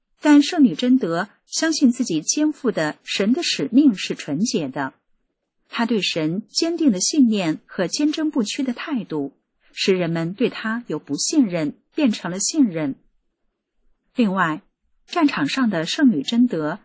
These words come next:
即使头部中弹，却依然安然无恙，脖子被石弓刺穿，却第二天照样起来攻克城堡。这让士兵们相信圣女贞德受到了神的保护。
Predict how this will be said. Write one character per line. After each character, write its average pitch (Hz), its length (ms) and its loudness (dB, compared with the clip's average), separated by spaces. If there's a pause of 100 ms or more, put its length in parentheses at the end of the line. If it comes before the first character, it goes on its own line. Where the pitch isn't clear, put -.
(120)
即 277 220 8
使 165 320 -2
头 190 260 -6
部 277 180 2
中 269 240 6
弹， 269 360 -2
却 - 220 -4
依 247 160 6
然 165 380 2
安 294 180 4
然 196 220 -2
无 147 160 -4
恙， 233 300 -2 (640)
脖 226 220 4
子 269 280 2
被 214 180 0
石 - 240 0
弓 262 200 4
刺 - 240 -2
穿， 277 340 -2 (220)
却 175 280 0
第 269 140 0
二 233 180 0
天 247 360 0
照 339 180 -2
样 220 160 2
起 170 200 -4
来 139 320 -6
攻 - 200 0
克 - 160 -2
城 175 300 -6
堡。 143 280 -2 (1000)
这 349 100 -2
让 285 180 6
士 262 220 0
兵 302 180 4
们 190 360 0
相 247 260 0
信 196 220 -2
圣 320 240 2
女 180 100 0
贞 277 240 0
德 190 320 -2
受 - 240 -2
到 208 180 -4
了 165 80 -10
神 160 320 -4
的 302 120 -4
保 143 240 -6
护。 - 400 -6